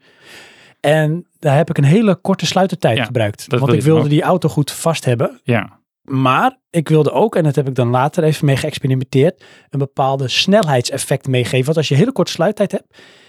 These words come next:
Speaker 1: en er komt een auto voorbij racen en je fotografeert hem in burst mode. Dus zorg dat je een modus aankiest dat als je je klikkertje aan, eh, indrukt, dat hij trrrr blijft fotograferen.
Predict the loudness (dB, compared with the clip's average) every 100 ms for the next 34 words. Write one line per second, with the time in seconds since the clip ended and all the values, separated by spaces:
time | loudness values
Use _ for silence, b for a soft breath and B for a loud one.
0 | b _ -2 0 0 -2 -2 -2 -2 -2
1 | 0 2 4 2 0 -2 -2 0 0 -2
2 | -2 -2 -2 -6 -10 _ _ -4 0 2
3 | 2 2 0 -2 -2 -2 -4 0 0 2
4 | -2 2 0 0 B B -4 0 2 2
5 | 0 -2 -6 -4 -2 -2 -4 -14 b b
6 | b -6 -4 -4 0 2 2 0 -4 _
7 | -8 -2 0 0 -2 0 0 0 -2 -4
8 | -2 -4 -6 -4 2 2 2 0 -2 -4
9 | -2 -2 0 2 2 2 0 0 0 0
10 | -2 -2 -2 -2 0